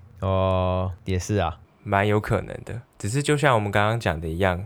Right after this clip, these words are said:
Speaker 2: 他其实没有在咨询委员会上面被提出，所以对馆方来说，他们并没有任何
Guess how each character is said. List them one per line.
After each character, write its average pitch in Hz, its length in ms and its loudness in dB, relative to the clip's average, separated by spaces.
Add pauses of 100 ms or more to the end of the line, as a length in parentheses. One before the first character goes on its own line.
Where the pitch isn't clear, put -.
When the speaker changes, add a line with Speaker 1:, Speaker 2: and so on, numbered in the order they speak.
Speaker 2:
他 110 180 -2
其 - 140 -6
实 101 140 -6
没 101 100 0
有 98 100 2
在 98 220 4
咨 107 140 -6
询 101 200 -6
委 90 120 -2
员 87 260 -4
会 113 160 4
上 101 180 0
面 101 160 -4
被 101 140 0
提 90 180 -8
出， 80 280 -10 (180)
所 - 160 2
以 127 60 4
对 139 160 6
馆 101 180 4
方 107 160 2
来 92 140 2
说， 95 440 0 (140)
他 - 140 -2
们 110 200 -2
并 113 160 -2
没 95 180 0
有 92 140 0
任 95 220 0
何 87 160 -6